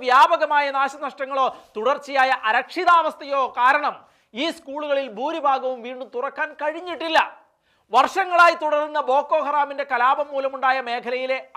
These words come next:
ആഴമേറിയ മാനുഷിക പ്രതിസന്ധി ലോകത്തിലേക്ക് ഏറ്റവും രൂക്ഷമായ ഒന്നായി പടരുമ്പോൾ, കൊച്ചുകുട്ടികൾ അടക്കം ഇരുപതിനായിരത്തിലധികം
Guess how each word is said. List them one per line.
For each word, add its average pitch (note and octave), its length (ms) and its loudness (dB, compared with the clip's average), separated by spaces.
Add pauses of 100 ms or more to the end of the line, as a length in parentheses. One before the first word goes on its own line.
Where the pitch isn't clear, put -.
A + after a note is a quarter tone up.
(100)
ആഴമേറിയ C#4+ 640 2 (360)
മാനുഷിക D4 480 0 (100)
പ്രതിസന്ധി B3+ 480 -6 (400)
ലോകത്തിലേക്ക് C4 640 -2
ഏറ്റവും C#4 320 -10
രൂക്ഷമായ C4 540 -6
ഒന്നായി B3+ 320 -4
പടരുമ്പോൾ, C#4 460 0 (440)
കൊച്ചുകുട്ടികൾ D4 680 -2 (100)
അടക്കം C#4+ 320 -4 (480)
ഇരുപതിനായിരത്തിലധികം D#4+ 1200 -2